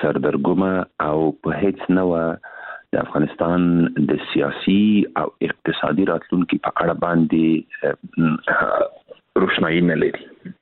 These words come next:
او ټول یو رقم ناامید ښکاري.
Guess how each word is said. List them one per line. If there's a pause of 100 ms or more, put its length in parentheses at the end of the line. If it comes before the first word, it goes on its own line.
(680)
او
ټول (120)
یو
رقم
ناامید
ښکاري.